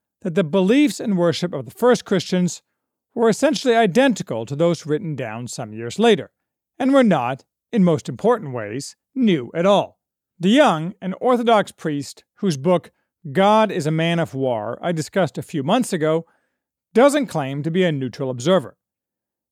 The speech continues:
This is a work of apologetics, which uses intense scriptural analysis, along with recorded history, in an attempt to demonstrate that Orthodox doctrine and worship, as practiced today,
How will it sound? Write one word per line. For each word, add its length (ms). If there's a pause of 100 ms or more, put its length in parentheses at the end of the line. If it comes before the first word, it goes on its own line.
(100)
This 340
is 120
a 40
work 280
of 80
apologetics, 960 (500)
which 200
uses 240
intense 500
scriptural 560
analysis, 720 (280)
along 380
with 140
recorded 420
history, 480 (760)
in 220
an 0
attempt 500
to 60
demonstrate 720 (340)
that 140 (100)
Orthodox 560
doctrine 400
and 180
worship, 480 (460)
as 140
practiced 420
today, 480